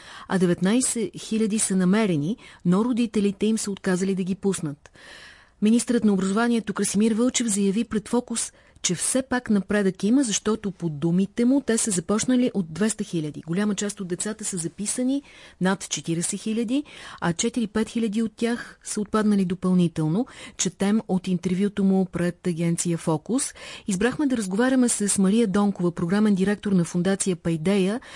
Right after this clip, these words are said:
по всички наболели проблеми на образованието. Д-, добър ден, добро утро, госпожо Донкова.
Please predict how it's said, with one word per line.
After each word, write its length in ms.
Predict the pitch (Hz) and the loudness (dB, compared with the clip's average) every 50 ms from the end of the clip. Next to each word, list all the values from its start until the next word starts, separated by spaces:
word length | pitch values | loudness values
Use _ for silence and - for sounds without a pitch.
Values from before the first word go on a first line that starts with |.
| - - - | -18 -14 -8
по 80 | - | -6
всички 320 | 214 - - - - - 247 | -2 -2 -2 -2 0 2 2
наболели 420 | 220 190 175 190 202 202 196 196 | 2 2 2 2 2 4 2 2
проблеми 420 | 185 - 170 160 170 170 170 170 165 | 0 -2 -2 0 0 2 2 2 2
на 200 | 160 156 151 151 | 0 0 -2 -2
образованието. 1040 | 151 147 165 165 160 147 156 147 165 190 214 233 240 233 214 - 214 208 196 190 | -4 -2 -2 -2 -2 -2 -2 -2 0 2 4 4 4 2 0 0 0 2 2 2
Д-, 320 | 165 147 147 170 175 165 - - - | 0 -2 0 0 0 0 -2 -4 -2
добър 320 | 156 165 180 185 214 214 | 0 0 2 2 2 2
ден, 240 | 185 196 190 185 180 | 2 2 2 2 2
добро 220 | 160 165 170 190 | 2 0 0 2
утро, 380 | 196 196 196 190 - 180 180 175 | 2 2 2 0 0 0 0 0
госпожо 400 | 160 156 - - 170 165 160 170 | 0 -4 -6 -4 -4 -2 -2 -2
Донкова. 440 | 156 165 165 160 - 156 143 143 | -2 0 -2 -2 -2 -4 -8 -8